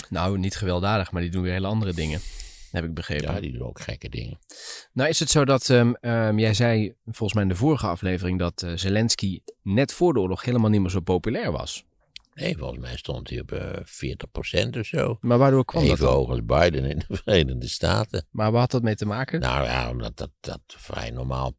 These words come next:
Speaker 2: proces is dat, eh.
Speaker 1: Oké.
Speaker 2: Eh, dat heeft te maken met, eh, met, eh, met de kiezersgunst en, en hoe die werkte in democratieën. Eh, ik zou zeggen, Oekraïne is wel een beetje een protodemocratie, maar, maar is wel op weg. Dat,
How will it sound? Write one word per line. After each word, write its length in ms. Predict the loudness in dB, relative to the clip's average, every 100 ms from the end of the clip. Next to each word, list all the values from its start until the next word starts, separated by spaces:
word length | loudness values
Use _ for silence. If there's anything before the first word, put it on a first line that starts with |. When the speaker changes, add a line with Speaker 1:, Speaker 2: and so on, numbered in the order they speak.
| _
Speaker 2:
proces 500 | -8 0 2 2 -4
is 100 | 0
dat, 320 | 0 0 -4
eh. 180 | -6 -6
Speaker 1:
Oké. 260 | -6 -8 -14 _ _ _ _ _
Speaker 2:
Eh, 140 | -12 -8
dat 180 | -6 0
heeft 240 | 0 0
te 80 | -2
maken 360 | 0 0 0 -2
met, 260 | -4 -4
eh, 120 | -6
met, 260 | -4 -6 -6
eh, 440 | -6 -6 -8 -12 -14 _ -20 _ _ _ _
met 160 | -16 -14
de 80 | -12
kiezersgunst 840 | -6 -4 -4 -2 4 4 4 -2
en, 280 | -6 -6 -6
en 200 | -6 -6
hoe 180 | -4 -4
die 180 | -4 -4
werkte 420 | 0 0 -2 -4
in 200 | -4 -4
democratieën. 1000 | -2 -2 -2 -8 -8 -6 -4 -2 0 -2 -6 _ _ _ _
Eh, 160 | -18 -16 -18 _ _ -20 _
ik 200 | -20 -16
zou 160 | -12 -8
zeggen, 400 | -6 -6 -10 -12
Oekraïne 420 | -12 -8 -6 -6
is 60 |
wel 100 | -6
een 60 | -6
beetje 200 | -6 -6
een 80 | -6
protodemocratie, 1160 | 0 2 4 2 4 2 2 0 -2 -2 -2 -2
maar, 240 | -2 -4
maar 220 | -8 -8
is 120 | -8 -2
wel 180 | 0
op 260 | 0 -2 0
weg. 220 | 4 4 2 -8
Dat, 160 | -10